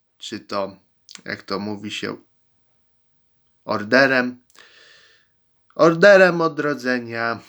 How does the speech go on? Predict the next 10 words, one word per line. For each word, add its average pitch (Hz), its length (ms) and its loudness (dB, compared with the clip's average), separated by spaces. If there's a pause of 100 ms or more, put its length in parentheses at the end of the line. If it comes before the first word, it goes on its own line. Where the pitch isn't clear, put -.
(500)
Polski. 120 720 -2
Czy 110 180 -12
rzeczywiście 113 800 -4
to 113 140 -4
jest 113 420 -2
Order 110 540 -6
Odrodzenia 123 800 -2
Polski, 185 680 0
czy - 180 -14
to 107 380 -8